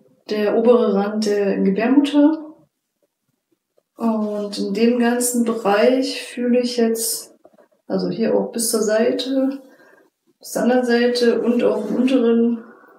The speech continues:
Bereich noch sehr viel, fühle ich das Baby schon total doll. Also vielleicht kriege ich jetzt auch mal noch eine Aufnahme hin, wie sich's gerade bewegt.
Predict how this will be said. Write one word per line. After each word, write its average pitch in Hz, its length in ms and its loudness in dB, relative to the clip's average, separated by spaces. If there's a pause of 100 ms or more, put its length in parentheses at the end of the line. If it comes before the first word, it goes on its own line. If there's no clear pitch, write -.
(140)
Bereich 220 440 0
noch 226 120 0
sehr 220 240 -4
viel, 220 460 -4 (280)
fühle 240 340 0
ich 233 300 -2
das 226 240 -2
Baby 208 320 -6
schon 208 300 -6
total 101 480 -4
doll. 95 440 -2 (1120)
Also 202 220 -6
vielleicht 208 420 -2
kriege 233 200 -6
ich 233 60 -8
jetzt 233 140 -6
auch 226 140 -6
mal 233 120 -2
noch 220 100 -6
eine 226 160 -4
Aufnahme 233 360 -2
hin, 226 220 0
wie 220 80 -8
sich's - 240 -10
gerade 214 300 -8
bewegt. 226 580 -6